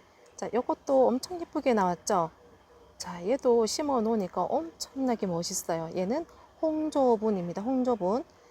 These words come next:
자, 얘 보세요. 모양이요. 와, 너무 예쁘게 생겼죠? 사이즈도 이렇게 크고. 자, 사이즈를 보면, 자, 외경으로 잴게요. 보세요. 이십일점오,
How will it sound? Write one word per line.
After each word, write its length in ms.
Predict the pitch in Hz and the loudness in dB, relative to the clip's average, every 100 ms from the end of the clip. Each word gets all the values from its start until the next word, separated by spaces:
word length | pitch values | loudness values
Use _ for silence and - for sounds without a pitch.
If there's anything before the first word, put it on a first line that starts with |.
| - _ | -20 _
자, 220 | - 208 | -6 -4
얘 60 | 226 | -4
보세요. 300 | 214 214 190 | -4 -4 -2
모양이요. 600 | 196 262 233 202 226 175 - _ - - - - - - _ _ _ - - - - - - | 0 0 0 0 0 -2 -8 _ -20 -20 -20 -20 -20 -20 _ _ _ -20 -20 -20 -20 -20 -16
와, 280 | 175 170 165 | -14 -12 -8
너무 260 | 180 196 247 | -4 -2 0
예쁘게 200 | 240 247 | 0 0
생겼죠? 380 | 175 156 - 151 - - | -2 -8 -8 -12 -14 -20
사이즈도 460 | - 285 302 - 196 | -4 -2 -2 -2 -2
이렇게 400 | 208 202 - - | 0 -4 -6 -10
크고. 340 | - 254 185 - - - - - - | -2 2 2 2 -20 -20 -20 -20 -10
자, 260 | 175 170 | -8 -8
사이즈를 1300 | 175 - 262 269 - 226 220 220 214 214 214 214 202 196 | -4 0 0 0 0 0 2 4 4 4 4 4 2 0
보면, 520 | 226 214 196 233 330 - _ - - | 0 -2 -2 -2 -4 -10 _ -18 -6
자, 60 | |
외경으로 440 | 196 202 254 240 226 | -4 0 0 2 0
잴게요. 460 | 214 196 208 202 | -2 -4 -2 -2
보세요. 640 | 190 196 202 214 262 262 269 - _ - | -2 -6 -4 -2 -2 -2 -6 -12 _ -10
이십일점오, 2250 | 233 240 - 240 220 208 190 185 180 170 165 156 - - - - - 277 - 220 190 | -6 -6 -4 -2 0 0 0 0 -2 -2 -4 -6 -8 -18 -20 -18 -6 -4 2 2 4